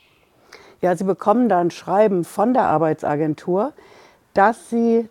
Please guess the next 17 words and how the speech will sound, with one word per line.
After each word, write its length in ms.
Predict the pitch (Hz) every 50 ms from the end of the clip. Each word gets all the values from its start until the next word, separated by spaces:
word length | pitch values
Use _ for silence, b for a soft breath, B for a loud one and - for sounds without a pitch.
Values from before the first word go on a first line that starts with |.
| _ _
zehn 500 | _ - - - 233 220 220 220 214 208
Punkte 720 | - - - - 220 190 175 165 - - 156 143 135 139 151 - _ _ _ _ _ _ _ _ _
nachweisen, 840 | 180 180 180 185 190 190 185 190 185 180 180 180 165 175 180 175 151
beweisen 640 | 175 165 151 175 160 156 165 165 156 147 160 160 160
und 220 | - - 156 -
dokumentieren 760 | 170 156 - 180 170 156 156 151 - - 220 220 185 170 156
müssen. 300 | 143 147 - - 180 180 B B B B B B B B
Und 140 | - 175 -
für 100 | - 196
diese 260 | 175 185 165 156 156
zehn 300 | - - - 233 226 233
Punkte 480 | - - 240 226 214 - - 160 180 185 B B B B B B
haben 340 | - - - 196 196 202 202
Sie 120 | 170 185
nicht 180 | 185 202 185 -
viel 300 | - - 208 196 175 165
Zeit. 500 | - - 175 151 151 156 147 - -